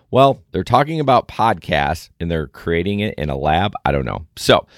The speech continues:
all right, tip number four, your font should be readable. For God's sakes, do not put anything crazy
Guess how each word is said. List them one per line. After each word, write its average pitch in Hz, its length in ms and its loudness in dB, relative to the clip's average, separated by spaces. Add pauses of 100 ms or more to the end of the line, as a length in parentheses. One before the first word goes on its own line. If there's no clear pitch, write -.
(480)
all 95 60 2
right, 80 120 2
tip - 200 0
number 120 240 2
four, 92 220 2
your 90 180 0
font - 440 0
should 110 220 -4
be 101 160 -2
readable. 80 640 -4 (100)
For 110 180 -6
God's 123 360 2
sakes, 98 440 2 (300)
do 120 260 2
not 120 280 2
put 104 180 2
anything 90 460 -2
crazy 95 760 0